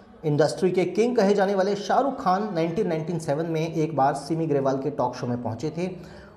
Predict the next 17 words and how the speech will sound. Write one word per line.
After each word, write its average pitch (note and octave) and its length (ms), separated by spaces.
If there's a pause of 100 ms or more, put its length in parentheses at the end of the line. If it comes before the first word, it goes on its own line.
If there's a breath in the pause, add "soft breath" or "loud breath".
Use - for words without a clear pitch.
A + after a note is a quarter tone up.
(100)
उनके B3+ 240
साथ F3 280
उनकी F3+ 180
पत्नी F3 320
गौरी C3+ 280
भी C3+ 100
थीं। A2 220
कुछ D#3+ 300
वक्त D#3 240
पहले D#3+ 220
ही F3 220
उनका F3 280
बेटा C#3 320
आर्यन C#3+ 380
पैदा C3+ 240
हुआ C3 220
था। D#3 320